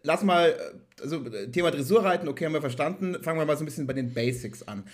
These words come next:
Du hast gesagt, Ziel ist es also, das Pferd unter Kontrolle zu halten.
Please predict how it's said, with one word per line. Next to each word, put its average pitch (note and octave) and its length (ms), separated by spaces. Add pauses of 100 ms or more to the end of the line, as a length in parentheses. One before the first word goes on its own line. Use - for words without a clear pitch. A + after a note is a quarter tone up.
(160)
Du C3+ 120
hast D#3+ 180
gesagt, B2+ 440
Ziel G3+ 360
ist - 180
es D3+ 120
also, C#3+ 280
das B2 160
Pferd C#3+ 440 (300)
unter C#3 220
Kontrolle B2 560
zu F#2+ 240
halten. - 380